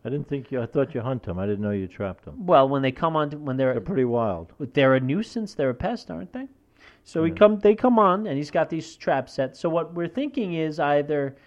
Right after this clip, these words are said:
Speaker 2: he was sca-, he was spooked, or when he opened up the trap, the, it just got away,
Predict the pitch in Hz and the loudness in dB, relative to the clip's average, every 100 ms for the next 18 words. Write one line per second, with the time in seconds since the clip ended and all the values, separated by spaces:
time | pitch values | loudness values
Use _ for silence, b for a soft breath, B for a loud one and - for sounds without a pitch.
0 | b b _ - 127 113 - - 180 170 | b b _ -4 -2 -4 -10 -4 0 2
1 | 135 131 - 254 302 - - _ _ _ | 0 -2 0 0 0 -4 -20 _ _ _
2 | _ _ _ _ _ - 151 147 139 135 | _ _ _ _ _ -2 2 4 2 -2
3 | - _ 135 131 131 135 156 160 165 147 | -10 _ -6 -4 -4 -2 -2 -2 -6 -6
4 | - 143 - 175 127 123 117 - _ 139 | -6 -6 -2 -2 -4 -8 -12 -16 _ -14
5 | - 131 - 135 123 123 156 127 | -10 -10 -4 -2 0 0 0 -2